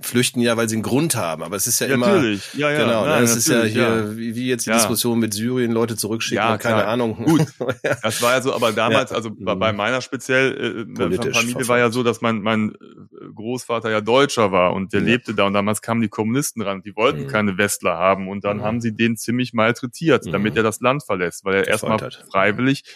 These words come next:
Speaker 2: nicht das Wan-, Land verlassen
Speaker 1: Ja.
Speaker 2: wollte. Und dann haben sie meine Mutter, die damals acht Jahre alt war,
Speaker 1: Mhm.
Speaker 2: als Druckmittel benutzt
Speaker 1: Mhm.
Speaker 2: und so weiter. Und das
Speaker 1: Mhm.
Speaker 2: war nicht schön. So,
Speaker 1: Natürlich.
Speaker 2: und das ist aber trotzdem,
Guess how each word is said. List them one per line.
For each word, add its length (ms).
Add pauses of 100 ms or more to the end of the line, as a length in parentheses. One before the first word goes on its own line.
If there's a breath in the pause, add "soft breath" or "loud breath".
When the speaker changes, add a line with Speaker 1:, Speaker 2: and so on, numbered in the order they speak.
(120)
Speaker 2:
nicht 220
das 160
Wan-, 260
Land 280
verlassen 420
Speaker 1:
Ja. 60
Speaker 2:
wollte. 280
Und 60
dann 140
haben 160
sie 100
meine 220
Mutter, 380
die 120
damals 220 (400)
acht 260
Jahre 280
alt 180
war, 220 (120 loud breath)
Speaker 1:
Mhm. 60 (480 loud breath)
Speaker 2:
als 220
Druckmittel 500
benutzt 540
Speaker 1:
Mhm. 460 (100)
Speaker 2:
und 260
so 300
weiter. 360
Und 140
das 140
Speaker 1:
Mhm. 40
Speaker 2:
war 240
nicht 320
schön. 520
So, 160
Speaker 1:
Natürlich. 180
Speaker 2:
und 60
das 200
ist 180
aber 200
trotzdem, 680